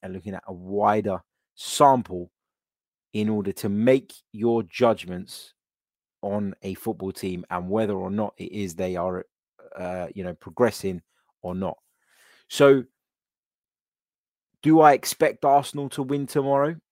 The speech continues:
Um, I think it's a game that we have to be aiming to win. And I don't think there can, there is room for any other message. You know, it's gotta be a game that Arsenal go out and try to win. But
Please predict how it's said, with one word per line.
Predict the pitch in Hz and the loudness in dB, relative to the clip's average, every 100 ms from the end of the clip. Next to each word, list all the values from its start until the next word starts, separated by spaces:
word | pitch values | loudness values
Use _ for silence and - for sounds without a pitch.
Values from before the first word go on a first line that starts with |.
| _ | _
Um, | 120 117 120 120 | 0 2 2 0
I | - | -2
think | 120 147 | -2 -2
it's | 147 135 | -2 -4
a | |
game | 110 135 131 | 2 4 4
that | 123 | 2
we | 113 | -2
have | 120 120 | -4 -4
to | 117 | -2
be | 107 113 | -4 -4
aiming | 117 131 135 123 | -2 0 0 -2
to | 107 113 | -4 -4
win. | 104 107 143 _ _ _ _ _ _ _ - | -2 -4 -6 _ _ _ _ _ _ _ -2
And | 113 | 2
I | 113 | 4
don't | 127 123 | 4 2
think | 123 113 | 0 0
there | 113 | 0
can, | - 117 113 | 0 -4 -2
there | 123 113 | 0 2
is | 98 | 0
room | 101 127 127 113 | -2 -2 0 -2
for | 113 - - | -6 -6 -2
any | 120 117 113 | 0 2 2
other | 113 110 107 | 2 0 0
message. | 113 - 104 - - _ _ _ _ _ _ | -4 -6 -12 -12 -20 _ _ _ _ _ _
You | 104 | -6
know, | 107 | -6
it's | 107 | -6
gotta | - 127 110 | 2 2 4
be | 123 113 | 0 -2
a | |
game | 90 117 107 | 0 -2 -2
that | 104 | -2
Arsenal | 110 113 113 95 | -2 -4 -4 -6
go | 101 113 | -2 2
out | 107 - | 2 0
and | 95 | -6
try | - 104 98 | -8 -4 -4
to | 101 | -6
win. | 92 95 117 _ _ _ _ _ _ _ _ _ _ | -8 -8 -8 _ _ _ _ _ _ _ _ _ _
But | 139 - | -2 -2